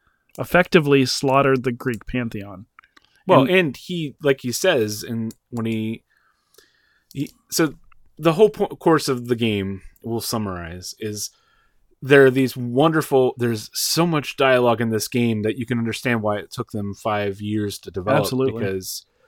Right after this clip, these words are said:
Speaker 2: they have to tell the story in a video game,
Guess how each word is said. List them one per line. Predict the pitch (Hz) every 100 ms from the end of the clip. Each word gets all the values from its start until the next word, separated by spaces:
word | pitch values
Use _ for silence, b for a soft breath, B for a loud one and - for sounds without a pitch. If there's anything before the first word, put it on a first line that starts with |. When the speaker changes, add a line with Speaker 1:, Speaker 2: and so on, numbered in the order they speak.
| _ _ _ -
Speaker 2:
they |
have | 135 143
to |
tell | 120 156
the | 120
story | - - - 220 135 98 98 101 _ _ -
in | 135
a | 110
video | 160 156
game, | 107 101 98 98